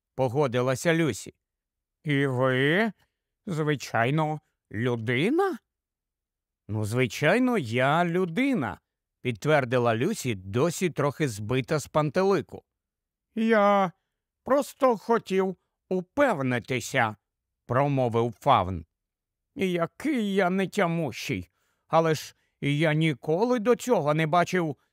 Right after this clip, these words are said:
сина Адама чи доньку Єви. Дуже радий. Інакше кажучи". Тут він затнувся, ніби збирався сказати щось інше, але раптом отямився.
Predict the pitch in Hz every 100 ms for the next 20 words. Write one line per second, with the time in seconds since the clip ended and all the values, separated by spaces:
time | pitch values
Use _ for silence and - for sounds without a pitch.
0 | _ - - 214 131 120 110 120 160 233
1 | 277 165 101 _ _ _ - - 190 170
2 | 170 185 190 214 220 208 196 110 104 -
3 | _ _ _ _ _ 220 196 320 - 165
4 | 151 180 135 110 113 - _ _ _ _
5 | _ 220 185 165 - 180 135 220 254 214
6 | 180 - 165 123 113 _ _ _ _ _
7 | _ - 127 - 127 127 117 123 - 180
8 | 214 120 120 107 123 123 131 107 110 135
9 | 139 120 147 123 - 127 127 131 131 -
10 | 131 117 - 220 165 120 107 123 139 156
11 | - 160 156 156 190 135 113 98 -